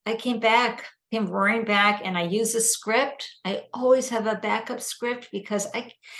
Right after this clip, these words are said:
I have things I wanna say. I have inf-, edutaining comments for startup founders that I really wanna get across. And sometimes I don't always pull it up in my brain as quickly as I used to. And I'm not always able to say it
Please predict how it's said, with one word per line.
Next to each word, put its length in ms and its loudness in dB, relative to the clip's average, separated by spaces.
I 80 0
have 320 -2
things 260 -4
I 100 0
wanna 240 0
say. 400 -2
I 80 4
have 340 -2
inf-, 220 -4
edutaining 840 4
comments 600 0
for 180 -4
startup 460 -2
founders 360 -2
that 100 -4
I 40 0
really 340 -2
wanna 280 0
get 160 0
across. 480 -4
And 120 -2
sometimes 580 -2
I 120 6
don't 300 6
always 320 6
pull 320 4
it 100 6
up 180 2
in 100 -2
my 280 0
brain 380 0
as 140 -2
quickly 480 0
as 160 2
I 60 6
used 400 2
to. 180 0
And 100 -4
I'm 140 -2
not 160 4
always 260 0
able 200 2
to 100 -6
say 500 4
it 220 2